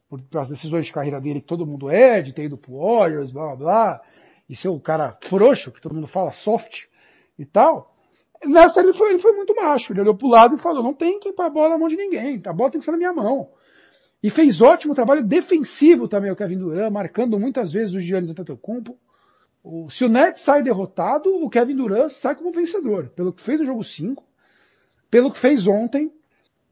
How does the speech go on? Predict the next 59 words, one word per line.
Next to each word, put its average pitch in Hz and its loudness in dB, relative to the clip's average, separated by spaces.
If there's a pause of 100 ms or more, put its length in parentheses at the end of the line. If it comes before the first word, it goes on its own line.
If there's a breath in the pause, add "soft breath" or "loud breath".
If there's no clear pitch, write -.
(180)
E 208 4
aí 240 8
vamos 269 -4
falar 269 4
um 180 0
pouco 226 -8
do 196 -2
jogo. 156 2 (680)
Novamente, 226 6
falando 202 0
um 190 -4
pouco 202 -8
do 208 0
outro 208 -4
lado 196 4
já. 160 -2 (500)
Decisão 208 -2
pra 208 0
mim. 180 -6 (480)
Porque, - -2
porque 415 -6
o 359 2
Nets 330 2
vai 311 -2
pra 311 -6
um 294 0
all-in 240 -2
de 247 -2
bola 196 4
na 285 0
mão 254 0
do 247 -2
Durant 220 2
o 220 -12
tempo 269 -6
todo, 381 0
se 311 -6
der 240 2
jogar 220 0
no 294 0
Harden, 302 0 (320 soft breath)
e 233 -2
é 262 8
isso 285 -4
aí. 233 -2
O 185 0
Joe 277 2
Harris, 233 4
por 220 -2
exemplo, 196 -4
que 208 0
era 226 2
um 233 -4
desafogo 196 -2
do 170 -4
time 226 -4
na 190 -4
temporada 180 -4
regular, 180 -6